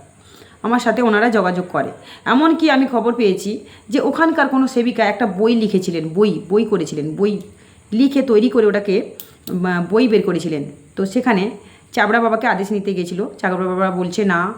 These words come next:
হবে না, দেওয়া যাবে না", কারণ ওখানে অনেক কিছু সত্ত্বেও তুলে ধরা হয়েছিল। ওটা হয়তো ওনার ব্যবসাটা ডাউন খেয়ে যাবে, যার জন্য উনি না বলে দিয়েছিলেন। এবং সেই ছবিটাও উনি আমাকে পাঠিয়ে দিয়েছেন। ওই মা কিন্তু এখানে এসেছেন, এখানে মায়ের মন্দির, তখন বর্ষাকাল ছিল।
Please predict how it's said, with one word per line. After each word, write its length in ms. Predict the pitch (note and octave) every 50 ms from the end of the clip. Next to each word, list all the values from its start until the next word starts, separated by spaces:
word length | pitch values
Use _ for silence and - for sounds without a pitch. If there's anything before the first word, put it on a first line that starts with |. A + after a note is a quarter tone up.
| - -
হবে 280 | F3+ E3+ E3 D#3 E3+
না, 160 | E3+ E3+ F3+ G3
দেওয়া 260 | F#3 F3 E3 E3+ E3+
যাবে 240 | E3+ D#3+ C#3+ D#3+ D#3+
না", 180 | E3 F3 G#3+ - -
কারণ 240 | - E3 E3+ G3 - -
ওখানে 280 | G3+ G3 A#3 A3+ G3+
অনেক 240 | G#3 G#3+ G#3+ A3+ A#3
কিছু 160 | B3 G3 A3+
সত্ত্বেও 400 | - - - F#3+ F#3+ - A3+ A#3+
তুলে 200 | A#3 - G#3 G3
ধরা 180 | F3 F3 D#3+ D#3
হয়েছিল। 340 | D#3 D3+ D3 D3 D3+ C#3+ D3 - - - - - - -
ওটা 200 | - A3+ A3 B3+
হয়তো 260 | A#3+ A3+ G3 - G#3+ G#3
ওনার 180 | G3+ G#3 G3+
ব্যবসাটা 360 | F#3 F3+ E3+ E3+ - G3+ G3+
ডাউন 240 | F#3 E3 E3+ F3+ G3+
খেয়ে 160 | F#3+ G3+ F3+
যাবে, 200 | E3 E3 E3 F#3+
যার 180 | F#3+ F#3 E3 D#3+
জন্য 140 | F#3 F#3 G3
উনি 160 | F#3 F#3 F#3+
না 160 | F#3+ F3+ E3+
বলে 180 | F3 G3 F#3+ D3+
দিয়েছিলেন। 340 | D3+ C#3+ D3 D#3 D#3 D3 - - - - - - -
এবং 200 | - G3+ A#3 B3+
সেই 180 | A#3+ - B3 B3
ছবিটাও 360 | A#3+ - G#3+ F#3+ G3+ A3+ A#3+
উনি 200 | C4 A#3+ A#3 A#3+
আমাকে 220 | A3+ G#3+ G#3 G#3+ A#3
পাঠিয়ে 280 | - F3+ F3 F#3+ G#3+
দিয়েছেন। 260 | F#3+ G3 F#3+ A3+ A#3+ A3+ -
ওই 160 | G3+ G3+ G#3+
মা 240 | G3+ F#3+ E3+ F3+ G3
কিন্তু 240 | F#3+ - G#3+ G3+ A#3+
এখানে 300 | G#3+ G3+ G#3 G#3+ G#3+ G#3 -
এসেছেন, 360 | A3 - B3+ G3+ - D#3+ D#3
এখানে 280 | - - F3+ F3+ E3+ E3
মায়ের 240 | E3+ E3 E3 E3 E3
মন্দির, 200 | D#3+ D3+ D#3+ D#3+
তখন 220 | F#3 F#3 A3 G#3+
বর্ষাকাল 380 | F#3+ F3+ F3+ - G3 F#3 E3 D3+
ছিল। 220 | - D#3 C#3